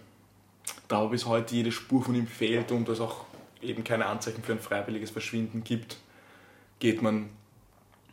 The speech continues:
im Großteil davon, oder der, der Großteil geht nicht mehr davon aus, dass er irgendwie freiwillig verschwunden ist.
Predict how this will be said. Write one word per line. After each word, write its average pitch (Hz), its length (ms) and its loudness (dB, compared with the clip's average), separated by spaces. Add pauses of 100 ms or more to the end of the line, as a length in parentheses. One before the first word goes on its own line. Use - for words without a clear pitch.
(580)
im 117 140 2
Großteil 107 400 0
davon, 95 460 -2
oder 90 160 -6
der, 85 240 -6
der 92 80 -8
Großteil 101 340 -2
geht 101 160 -6
nicht - 200 -10
mehr - 100 -6
davon - 200 -10
aus, - 240 -8
dass - 180 -8
er - 100 -6 (100)
irgendwie - 320 -14
freiwillig 76 380 -8
verschwunden 104 460 -4
ist. 143 240 -4